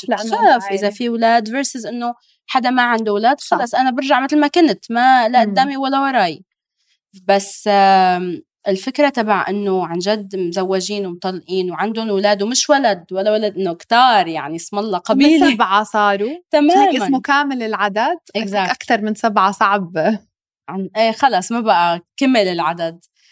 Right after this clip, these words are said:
Speaker 2: آه، لا، بس كتير حبيت الفكرة
Speaker 1: مم.
Speaker 2: و-، و-، وحبيت الطريقة ال-، يعني نوعًا ما صريحة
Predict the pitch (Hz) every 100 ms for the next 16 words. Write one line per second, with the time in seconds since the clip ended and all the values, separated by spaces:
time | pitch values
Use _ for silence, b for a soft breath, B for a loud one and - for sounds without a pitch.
0 | b _ 190 196 196 202 202 214 - -
1 | 302 - 214 196 190 185 220 - 214 220
2 | 233 202 190 190 185 - 180 175 175 165
3 | - _ 196 - 185 226 269 - 196 208
4 | 233 226 208 185 165 160 151 139 - _
5 | b b _ _ _ - 170 165 160 -
6 | 196 240 240 226 269 - 214 339 370 214
7 | 170